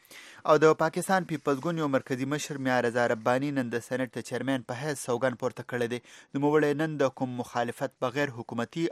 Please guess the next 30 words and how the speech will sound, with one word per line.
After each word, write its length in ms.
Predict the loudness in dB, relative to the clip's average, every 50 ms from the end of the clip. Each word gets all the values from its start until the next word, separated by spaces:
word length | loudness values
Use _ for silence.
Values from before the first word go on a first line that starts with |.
| 2 0
او 40 | 0 0 -2
اپوزیشن 560 | -6 -6 -8 -6 -4 -4 -4 -4 -6 -8 -8 0 2
غړو 180 | 2 2 2 0 -2 -10 -18 -20 -20 -20 _
په 240 | 0 2 2 2 2 0
متفقه 520 | -2 -2 -2 -4 -4 -4 -6 -4 -4 -4 -2 -2
توګه 340 | -2 0 0 0 0 2 2 0
د 120 | 0 0 -2
سینټ 360 | -4 -4 -4 -4 -6 -6 -8 -6
چیرمین 360 | -6 -4 -4 -4 -4 -4 -4 -6
ټاکلی 320 | -8 -6 -4 -4 -4 -4 -4
و. 80 | -6 _ _ _ _ _ -6
اخوا 200 | -6 -2 -2 -2 0 0
د 100 | -2 -2 -2
سینټ 280 | -4 -4 -4 -6 -6 -8
ډیپټي 220 | -10 -8 -8 -10 -6 -4
چیرمین 320 | -4 -4 -2 -2 -4 -4 -4
څوکۍ 260 | -6 -8 -4 -4 -2 -2 -2
لپاره 260 | -2 -2 0 0 0 0 0 -4
د 100 | -6 -6 -6
جمعیت 260 | -8 -8 -8 -8 -6 -6
علماء 220 | -6 -2 -2 -2 -2 -2 -6 -10
اسلام 320 | -10 -2 0 0 0 0 -2 -8
فضل 520 | -20 -20 -20 -20 -20 -20 _ -2 0 0 2
الرحمن 440 | 0 0 -2 0 2 2 2 2 2
ډلې 200 | 0 0 0 -2 -4
سره 140 | 0 0 0 0 0
تعلق 300 | 0 -2 -2 -4 -2 -2
لرونکي 380 | -2 -2 -2 -4 -8 -8 -8 -8 -6 -8
عبدالغفور 640 | -6 -4 -4 -4 -2 -2 -4 -2 -2 -2 -2 -2 -2 -2
حیدري 340 | -4 -2 -2 0 0 -2